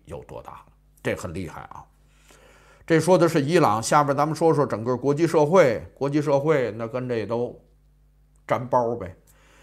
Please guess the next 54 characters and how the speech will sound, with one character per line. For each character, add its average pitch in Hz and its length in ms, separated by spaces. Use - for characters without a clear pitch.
油 143 260
价 127 360
大 123 240
涨， 98 300
现 123 140
在 120 80
已 101 80
经 107 120
超 127 160
过 117 160
百 87 160
分 113 160
之 117 80
四 120 220
了。 73 320
昨 120 140
天 123 140
美 117 120
国 117 140
股 98 200
市 113 300
啊， 87 300
道 113 220
指 95 360
跌 123 200
了 101 300
三 123 220
百 101 140
点。 76 220
为 160 180
什 120 120
么 123 80
呢？ 135 200
因 143 80
为 143 80
川 139 220
普 127 100
讲 85 300
了 95 80
嘛， 117 100
啊， 110 140
无 113 200
条 127 180
件 123 220
投 120 180
降 110 320
啊， 135 80
他 123 140
说 135 180
了 120 100
几 98 160
句 127 140
狠 85 260
话， 123 300